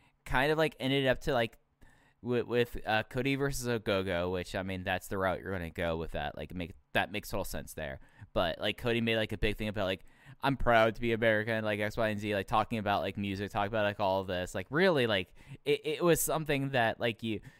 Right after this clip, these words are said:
you could almost drop in, like, the, uh, "I may not be X, Y, and Z, but I am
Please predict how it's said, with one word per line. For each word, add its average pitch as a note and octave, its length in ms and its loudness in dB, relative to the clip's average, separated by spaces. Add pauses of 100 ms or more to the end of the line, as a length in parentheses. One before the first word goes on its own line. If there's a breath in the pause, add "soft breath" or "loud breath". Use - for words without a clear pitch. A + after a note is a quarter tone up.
(120)
you A#2+ 120 -4
could C3+ 100 2
almost A#2+ 340 2
drop G#2 300 2
in, G2 360 0
like, F#2 320 -2
the, F2+ 340 -4
uh, E2+ 100 -4 (640 loud breath)
"I A2+ 140 6
may A#2+ 260 0
not D#3+ 480 4 (320)
be A#2+ 480 2 (420)
X, A2+ 200 -2
Y, G#2+ 200 2
and G2 160 -4
Z, A2 240 -4
but G2 160 0
I F#2+ 160 4
am G2 480 0